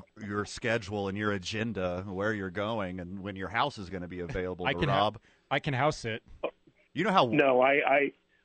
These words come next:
Speaker 3: I
Speaker 1: know how
Speaker 3: have
Speaker 1: much
Speaker 3: a
Speaker 1: your
Speaker 3: house
Speaker 1: copper
Speaker 3: sitter and a
Speaker 1: wi-
Speaker 3: security system for my construction yard,
Speaker 1: Yeah.
Speaker 3: and, uh, it's, it's all well taken care of.
Speaker 1: You know how much copper wire's worth. Are you gonna miss it when you get
Speaker 3: Yeah.
Speaker 1: back from your vacation?
Speaker 3: <laughs>
Speaker 2: Do you have, like, a doohickey or a contraption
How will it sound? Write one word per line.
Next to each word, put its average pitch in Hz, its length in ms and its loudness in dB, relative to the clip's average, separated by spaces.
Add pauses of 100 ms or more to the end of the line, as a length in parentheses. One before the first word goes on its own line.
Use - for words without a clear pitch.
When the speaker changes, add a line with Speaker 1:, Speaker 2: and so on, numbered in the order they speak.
Speaker 3:
I 160 100 6
Speaker 1:
know 185 80 8
how 196 80 6
Speaker 3:
have 196 60 6
Speaker 1:
much 190 180 6
Speaker 3:
a 190 40 4
Speaker 1:
your 180 80 8
Speaker 3:
house 160 80 6
Speaker 1:
copper 156 220 8
Speaker 3:
sitter 147 160 10
and - 40 8
a - 60 10
Speaker 1:
wi- 131 180 8
Speaker 3:
security 143 520 2
system 147 340 0
for 156 120 4
my 151 160 4
construction 147 680 2
yard, 120 360 6 (160)
Speaker 1:
Yeah. 381 220 2
Speaker 3:
and, 123 120 6
uh, 135 200 10
it's, 147 240 2
it's 147 240 2
all 151 260 6
well 139 240 4
taken 139 340 -2
care 117 200 0
of. - 60 -14 (180)
Speaker 1:
You 190 120 0
know 233 140 4
how 135 140 6
much 117 260 0
copper 110 340 0
wire's 104 460 0
worth. 127 360 -2 (140)
Are 95 80 -10
you 120 100 -6
gonna 135 140 0
miss 120 280 0
it 175 100 -2
when 123 100 -4
you 120 100 -4
get 127 120 -2
Speaker 3:
Yeah. 127 60 -6
Speaker 1:
back 131 200 0
from 131 140 -6
your 117 120 -4
vacation? 135 560 -2
Speaker 3:
<laughs> - 40 -8
Speaker 2:
Do 165 680 0
you 196 60 6
have, 214 100 2
like, 208 160 2
a 143 140 2 (140)
doohickey 165 540 2
or 135 120 4
a 127 60 4
contraption 139 880 -2